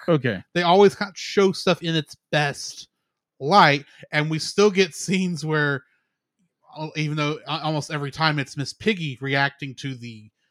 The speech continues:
Speaker 2: not quite love triangle things going on
Speaker 1: Oh
Speaker 2: between
Speaker 1: my
Speaker 2: Jenny
Speaker 1: gosh.
Speaker 2: and Kermit.
Speaker 1: Yes.
Speaker 2: But she's, like, banging on stuff
Speaker 1: Uh-huh.
Speaker 2: and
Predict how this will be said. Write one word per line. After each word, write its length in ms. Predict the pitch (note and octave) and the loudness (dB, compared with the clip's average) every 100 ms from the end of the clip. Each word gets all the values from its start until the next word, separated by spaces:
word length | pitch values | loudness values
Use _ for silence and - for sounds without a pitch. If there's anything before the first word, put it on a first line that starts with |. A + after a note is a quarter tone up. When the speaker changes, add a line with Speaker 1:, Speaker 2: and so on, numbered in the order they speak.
| _ _ _ _ _ _ _ _ | _ _ _ _ _ _ _ _
Speaker 2:
not 460 | C3 D3 E3 E3 - | -8 -2 0 0 -2
quite 300 | - E3 D3 | 0 0 2
love 260 | E3+ F3 | 2 2
triangle 680 | - F#3 E3 D3+ D3 C#3+ C#3 B2+ | 0 -4 -2 -2 -2 -4 -6 -6
things 340 | - D3 C3+ A#2 | -4 -4 -4 -6
going 260 | D3 C#3 C#3 | -4 -2 4
on 40 | D#3 | 6
Speaker 1:
Oh 100 | D#3 | 6
Speaker 2:
between 140 | D3 | 6
Speaker 1:
my 60 | C3 | 2
Speaker 2:
Jenny 240 | - D#3 | 2 2
Speaker 1:
gosh. 200 | B2+ A#2 | 2 0
Speaker 2:
and 60 | A#2 | 0
Kermit. 300 | G3+ F3 C#3+ | 0 0 -4
Speaker 1:
Yes. 640 | C#3+ C#3 C3 C3 - - - | -2 0 0 -2 -6 -16 -10
Speaker 2:
But 100 | D#3+ | -10
she's, 200 | - D3 | -8 -8
like, 140 | C#3+ G#2+ | -8 -6
banging 400 | E3+ E3 F3 E3+ | -2 0 0 0
on 260 | E3+ E3 E3 | 2 2 2
stuff 720 | D3+ - F3+ E3 D#3+ D#3+ D#3+ | -2 -2 4 6 6 6 4
Speaker 1:
Uh-huh. 420 | C#3 C#3+ D3 C#3+ | 2 0 2 0
Speaker 2:
and 80 | C#3+ | 0